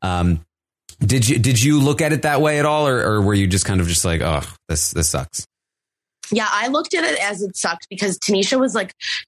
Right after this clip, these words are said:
Speaker 2: Tanisha even got the opportunity to play in a lot of competitions, and I knew that, like, she was down to, like, win and play.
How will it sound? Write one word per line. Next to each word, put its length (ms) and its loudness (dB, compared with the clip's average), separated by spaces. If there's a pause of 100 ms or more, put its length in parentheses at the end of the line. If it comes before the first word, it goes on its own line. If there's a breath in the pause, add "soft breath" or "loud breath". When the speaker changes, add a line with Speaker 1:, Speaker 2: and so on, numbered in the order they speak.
(160)
Speaker 2:
Tanisha 480 0
even 200 2
got 220 0
the 60 -4
opportunity 600 0
to 200 -4
play 220 0
in 80 0
a 40 0
lot 200 0
of 60 -6
competitions, 640 -4
and 120 -2
I 120 -4
knew 240 -2
that, 120 -2 (300)
like, 180 -2
she 220 0
was 240 0
down 400 0
to, 100 2
like, 220 0
win 420 0
and 200 -4
play. 360 -2